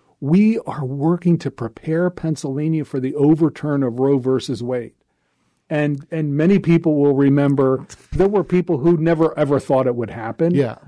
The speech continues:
Speaker 2: me,
Speaker 1: I,
Speaker 2: me
Speaker 1: I
Speaker 2: included. <laughs>
Speaker 1: absolutely, I absolutely believed it would happen.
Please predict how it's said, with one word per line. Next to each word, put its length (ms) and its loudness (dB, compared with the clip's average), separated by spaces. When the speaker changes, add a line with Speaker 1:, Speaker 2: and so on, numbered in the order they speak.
Speaker 2:
me, 180 0
Speaker 1:
I, 200 -4
Speaker 2:
me 260 -6
Speaker 1:
I 160 0
Speaker 2:
included. 60 2
<laughs> 20 -
Speaker 1:
absolutely, 1080 2
I 200 -2
absolutely 880 0
believed 460 0
it 100 -8
would 140 -6
happen. 600 -4